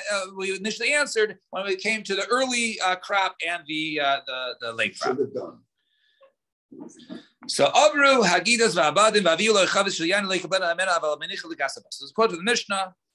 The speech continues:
Speaker 1: So it says, okay, so they, they, they, they, you know, the, the, the season passed, and he gave him the, the jug from the previous season from two months ago. The guy can't take it, right?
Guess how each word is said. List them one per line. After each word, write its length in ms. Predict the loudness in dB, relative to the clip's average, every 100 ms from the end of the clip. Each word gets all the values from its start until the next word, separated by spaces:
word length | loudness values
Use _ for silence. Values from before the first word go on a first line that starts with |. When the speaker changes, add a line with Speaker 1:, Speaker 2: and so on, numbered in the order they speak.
| _
Speaker 1:
So 180 | -8 -2
it 100 | -2
says, 300 | 2 2 2
okay, 260 | -2 -4 -6
so 140 | -6
they, 160 | -8 -8 -6
they, 160 | -6 -4
they, 220 | -6 -4
they, 240 | -4 -4
you 200 | -4 -8
know, 200 | -6 -6
the, 200 | -6 -10 -8
the, 100 | -8
the 200 | -8 -6
season 480 | -4 0 0 0 0
passed, 420 | 2 4 2 -2
and 80 | -8
he 300 | -12 -16 -6
gave 180 | -6 -6
him 100 | -8
the, 160 | -10 -8
the 80 |
jug 300 | 0 0 0
from 100 | -4
the 120 | -10 -8 -6
previous 240 | -4 -4
season 240 | -6 -6
from 100 | -10
two 120 | -4 2
months 260 | 2 0
ago. 160 | -4 -2
The 80 | 0
guy 140 | -2
can't 220 | -2 -4
take 220 | -2 -4
it, 160 | -4 -12 _ _ -4
right? 220 | -2 -2